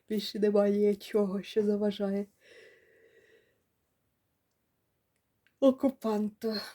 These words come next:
Російській Федерації об'явить капітуляцію. Відкриваю дороги Росії до капітуляції, до визнання поразки і видачі всіх полонених, і звільнення всіх земель, виводу всіх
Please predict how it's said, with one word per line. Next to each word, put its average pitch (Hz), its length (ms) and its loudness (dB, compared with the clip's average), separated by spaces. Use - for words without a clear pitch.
Російській 214 680 -2
Федерації 185 800 0
об'явить 190 460 0
капітуляцію. 175 1080 -6
Відкриваю 196 600 -2
дороги 180 500 -6
Росії 190 440 -6
до 180 140 -6
капітуляції, 180 1000 -8
до 180 140 -4
визнання 180 640 -4
поразки 180 720 -10
і 185 220 -6
видачі 185 500 -2
всіх - 340 -10
полонених, 180 800 -6
і 180 40 -10
звільнення 185 600 -2
всіх 180 360 -8
земель, 175 440 -6
виводу 185 500 -2
всіх 185 360 -14